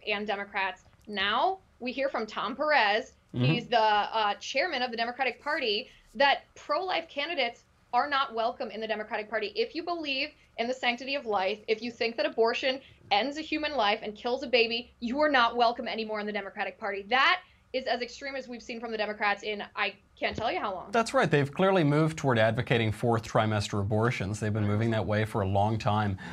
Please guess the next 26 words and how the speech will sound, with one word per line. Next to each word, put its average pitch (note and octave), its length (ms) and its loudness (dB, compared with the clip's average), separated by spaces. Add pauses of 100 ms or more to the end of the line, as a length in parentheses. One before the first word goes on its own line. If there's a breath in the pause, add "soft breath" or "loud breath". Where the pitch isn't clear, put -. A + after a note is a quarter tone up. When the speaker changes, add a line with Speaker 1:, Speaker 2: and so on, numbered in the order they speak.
(180 loud breath)
Speaker 2:
And C3+ 420 4 (300 loud breath)
th-, D#3+ 160 0
this F3+ 380 2
is B3 240 2
an C3 180 2
aspect C3 420 2
of A2 100 0
the A2+ 60 0
Democrats. G2+ 500 2
It G#2 100 0
used A3 300 2
to A3+ 60 -2
be D#3+ 100 4
so C#3 220 2
disingenuous. A2 720 0
At - 80 -4
least - 220 -4
now C3+ 180 4
they're A#2+ 100 0
sort G#2+ 220 0
of G2 100 -2 (100)
honest C3 380 2
and G2 160 -4
open B2+ 280 0
about F#2 260 -4
it. - 60 -10